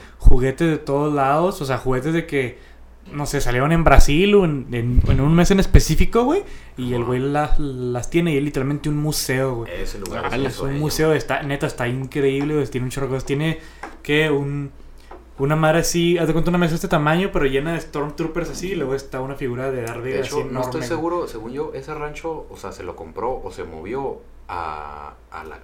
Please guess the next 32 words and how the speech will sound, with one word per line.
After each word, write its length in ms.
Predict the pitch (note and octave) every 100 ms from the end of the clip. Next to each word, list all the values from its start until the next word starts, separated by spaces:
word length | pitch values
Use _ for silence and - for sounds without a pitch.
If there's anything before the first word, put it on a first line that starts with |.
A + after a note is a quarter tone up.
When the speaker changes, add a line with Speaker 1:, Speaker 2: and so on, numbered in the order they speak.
| F#2+
Speaker 2:
una 200 | F2+ F#2
propiedad 380 | G#2 - E2 F#2
de 120 | G2+
George 240 | G2 F2+
Lucas, 260 | E2+ F#2+ - -
porque 320 | - - -
el 120 | E2
rancho 260 | F2+ G#2+ B2
Obi-Wan 420 | A2+ A2 A2+ A#2 -
es 200 | F#2+ F2+
de 380 | F#2 F2 D#2 D2+
George 180 | F2 E2+
Lucas, 200 | - -
al 100 | E2+
menos 180 | G2 A#2
el 80 | D#2+
rancho, 260 | F#2 G2+
Speaker 1:
Era. 160 | B2 C3+
Speaker 2:
el 80 | G2+
original. 380 | F#2 - - - - - - - -
Speaker 1:
Era. 200 | - A#2 -
Speaker 2:
Se 100 | G#2+
lo 100 | F2
compró 340 | - F#2+ G#2
él, 80 | C#3 - - - -
pues 120 | -
quién 220 | - -
sabe. 320 | - - - - - - - - - - - - - E3
Speaker 1:
Pero 200 | D#3 B2
Speaker 3:
Mm, 20 | G#2+
Speaker 1:
está 140 |
Speaker 3:
sí. 60 | G2+